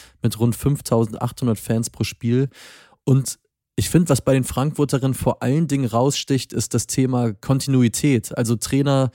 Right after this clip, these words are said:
Nico Arnautus, der ist jetzt seit zehn Jahren im Verein und seit sechs Jahren Cheftrainer der Profis bei den Frankfurter Frauen. Dazu hat man jetzt ja zum Beispiel mit Barbara Dunst, mit einer österreichischen Nationalspielerin verlängert, die seit zweitausendneunzehn da ist und jetzt nochmal zwei Jahre länger bleiben wird.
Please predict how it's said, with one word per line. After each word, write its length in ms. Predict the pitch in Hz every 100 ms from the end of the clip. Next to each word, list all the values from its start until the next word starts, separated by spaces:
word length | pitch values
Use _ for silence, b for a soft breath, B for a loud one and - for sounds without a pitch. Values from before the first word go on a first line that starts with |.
| B B B
Nico 260 | 135 147 143
Arnautus, 560 | 123 120 156 - 143
der 140 | - 123
ist 100 | 123
jetzt 160 | 127
seit 160 | 127 117
zehn 320 | - 139 151
Jahren 240 | 131 131 139
im 140 | 127
Verein 480 | - - 120 143 139
und 120 | 117
seit 200 | 123 113
sechs 300 | 123 123 -
Jahren 260 | 123 117 110
Cheftrainer 560 | - 160 - 143 131
der 100 | 120
Profis 560 | 110 - 170 - 175 156
bei 140 | 143
den 100 | 135
Frankfurter 480 | 127 139 139 143 139
Frauen. 460 | - 127 131 143 B B B B B
Dazu 320 | - 110 - 147
hat 100 | 131
man 100 | 123
jetzt 200 | 127 135
ja 80 |
zum 180 | - 123
Beispiel 320 | 113 117 -
mit 160 | 120 110
Barbara 400 | 117 113 117 113
Dunst, 420 | 104 135 160 -
mit 160 | 127 127
einer 120 | 120
österreichischen 680 | 131 - 120 120 123 127 120
Nationalspielerin 840 | 117 - 113 127 - 127 120 117
verlängert, 640 | 113 120 113 131 151 127 127
die 60 |
seit 200 | 117 117
zweitausendneunzehn 920 | - 117 123 131 117 117 117 127 131 113
da 240 | 113 123
ist 160 | 117 120
und 100 | 110
jetzt 180 | 113
nochmal 220 | 120 117 113
zwei 240 | - 110
Jahre 240 | 113 113
länger 300 | 113 113 120
bleiben 400 | 104 113 127 139
wird. 240 | 123 131